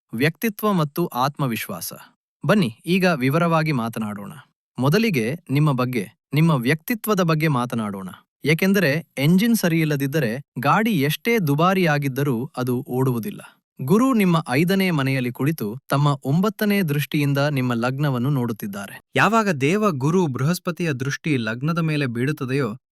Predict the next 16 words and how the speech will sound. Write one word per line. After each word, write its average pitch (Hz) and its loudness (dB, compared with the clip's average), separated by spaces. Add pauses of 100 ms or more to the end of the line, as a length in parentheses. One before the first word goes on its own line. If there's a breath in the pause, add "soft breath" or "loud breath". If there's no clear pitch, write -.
(100)
ಆಗ 180 4
ಜಾತಕನ 170 0
ಒಳಗೆ 156 0
ಒಂದು 135 -2
ದೈವಿಕ 190 -2
ಕಳೆ 160 -2
ಬರುತ್ತದೆ. 117 -8 (240)
ಮುಂದಿನ 165 6
ಆರು 147 0
ತಿಂಗಳಲ್ಲಿ 143 -2 (240)
ನೀವು 208 2
ನಿಮ್ಮೊಳಗೆ 175 2
ಒಂದು 143 -2
ಅದ್ಭುತವಾದ 165 0
ಆತ್ಮವಿಶ್ವಾಸವನ್ನು 135 -2
ಅನುಭವಿಸುತ್ತೀರಿ. 107 -6